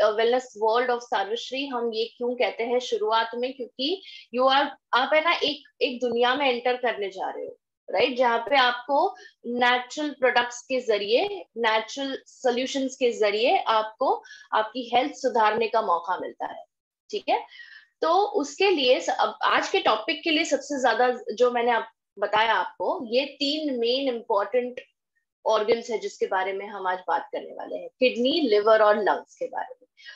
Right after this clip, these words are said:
Okay, so आपके lungs यहाँ है, आपकी, आपका liver यहाँ है और kidney पीछे की तरफ होती है दोनों,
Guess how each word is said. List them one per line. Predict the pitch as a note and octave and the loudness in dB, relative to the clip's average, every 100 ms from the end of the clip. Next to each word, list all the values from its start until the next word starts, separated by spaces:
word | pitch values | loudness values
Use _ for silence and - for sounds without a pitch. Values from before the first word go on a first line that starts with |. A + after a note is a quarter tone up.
| - | -4
Okay, | - D#4+ | 0 2
so | - | 4
आपके | C4+ A#3 B3+ | 4 6 4
lungs | A#3 A3 A#3+ C4+ | 6 6 6 6
यहाँ | A#3+ A3+ B3 C4 | 6 6 6 6
है, | C4 C4 | 6 6
आपकी, | A3 - A#3 A3+ - - - | 6 2 -2 -2 -4 -4 -2
आपका | - A3 | 2 4
liver | G#3+ G#3+ B3+ | 6 6 6
यहाँ | B3+ A3+ A#3+ B3+ | 6 4 2 2
है | E4 | 2
और | D#4+ | 2
kidney | D#4 B3+ B3 | -2 -4 -2
पीछे | B3 A#3+ A#3+ | -4 -2 -2
की | G#3+ | -2
तरफ | G#3 F#3 E3+ - | -2 -4 -6 -10
होती | - - | -18 -14
है | - | -8
दोनों, | D#3+ D3 | -6 -8